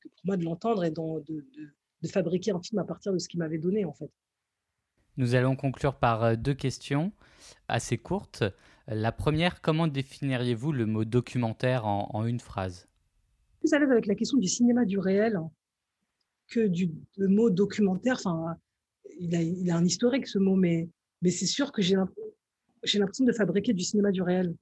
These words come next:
Speaker 1: Et dans ce, ce mot-là, dans ces deux mots accolés, il y a, il investit autant le territoire de la fiction que le territoire du réel, en fait. C'est vraiment comment proposer une,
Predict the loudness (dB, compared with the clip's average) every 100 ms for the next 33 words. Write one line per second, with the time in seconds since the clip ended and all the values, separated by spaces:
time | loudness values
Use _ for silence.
0 | _ _ _ _ _ 2 2 4 0 -2
1 | -2 -2 0 2 2 4 4 4 2 0
2 | -4 -8 -4 0 2 4 4 2 2 2
3 | 2 -4 _ _ _ _ _ -2 0 0
4 | -4 -16 -14 -8 0 2 2 2 -2 -6
5 | -4 -2 0 2 2 -2 -2 -2 -2 -2
6 | -6 -6 -2 -2 -2 -4 0 2 2 0
7 | -2 -2 -4 -4 -2 0 0 -2 -4 -10
8 | -14 _ _ _ -6 0 0 2 0 0
9 | -2 -2 0 -2 -8 _ _ _ -6 -2
10 | 0 0 2 2 0 -4 _ 0 2 2
11 | 2 -2